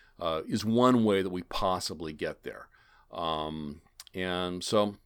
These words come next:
yeah, that's, um, that is, uh, that's my idea.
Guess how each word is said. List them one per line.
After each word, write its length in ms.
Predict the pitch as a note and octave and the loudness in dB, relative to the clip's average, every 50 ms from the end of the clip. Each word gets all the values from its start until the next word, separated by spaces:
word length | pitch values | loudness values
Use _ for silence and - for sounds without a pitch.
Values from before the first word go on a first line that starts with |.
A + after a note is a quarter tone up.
| _ - | _ 0
yeah, 220 | D#3+ G3 F3 C3 - - _ _ _ | 4 4 4 4 2 -6 _ _ _
that's, 380 | _ B2 C3 D#3 - - - - | _ 2 2 2 2 0 0 4
um, 680 | C3 B2 A#2+ A#2 A2+ A2+ A2+ A2+ A2 G#2+ G#2+ G#2 G#2+ _ _ _ | 6 6 8 8 8 6 4 2 0 -2 -4 -8 -14 _ _ _
that 300 | - G2 G2+ A2+ B2 C3+ | -8 -4 0 2 2 2
is, 540 | A2 B2 B2 B2 B2 A#2+ A2 G#2 - - - | 2 0 0 0 0 -2 -4 -6 -6 -2 0
uh, 400 | G#2+ G#2 G#2 G#2 G2+ G2+ G2 F#2+ F2+ - _ _ _ _ _ _ _ _ _ _ _ _ G2 | 0 2 2 2 2 0 0 -2 -6 -10 _ _ _ _ _ _ _ _ _ _ _ _ -4
that's 340 | - G#2+ A2+ - - - - - _ _ - - | -2 -2 -2 0 -4 -6 -6 -8 _ _ -14 -8
my 240 | G#2+ G2 A2 A#2 | -2 0 2 2
idea. 680 | A#2 G2 G2+ G2+ G2 F#2 F#2+ G2+ G2+ G#2 G#2+ G#2+ G#2+ G#2+ | 2 4 2 2 2 0 0 2 4 4 4 4 2 0